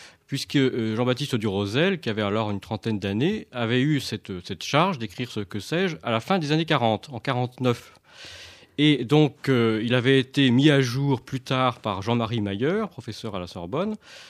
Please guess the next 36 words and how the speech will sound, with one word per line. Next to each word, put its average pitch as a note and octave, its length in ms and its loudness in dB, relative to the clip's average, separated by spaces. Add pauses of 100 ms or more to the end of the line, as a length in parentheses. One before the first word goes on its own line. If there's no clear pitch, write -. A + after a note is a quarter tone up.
(120)
mais, C#3+ 340 4
euh, B2+ 100 0
les A2+ 200 -2
éditions, A2 560 -6
donc, F#2+ 180 -8
des G2 80 -10
presses A#2+ 220 -6
universitaires G2 460 -8
de F2+ 80 -8
France F3 420 -8
avaient G2+ 160 -10
considéré G#2 600 -4
que, A2+ 260 -6 (360)
euh, F2 400 -8
l'histoire G#2 460 -2
du G2 100 -10
catholicisme, G#2 540 -8
l'historiographie B2 960 0
de F#2+ 120 -6
l'i-, F#2+ 400 -8
l'histoire F#2+ 260 -12
de F#2 60 -8
l'Église B2 500 -2 (460)
avait G#2 180 -4
suffisamment A#2 440 -2
évolué G#2+ 420 -2
pour C3+ 200 -6
nécessiter A2 600 -6
une, G2 400 -6 (140)
une G2+ 80 -12
refonte D#3 560 -4
de, F#2 400 -10
de G#2 120 -10
ce A2+ 140 -8
titre. - 300 -12
Alors, G2 160 -4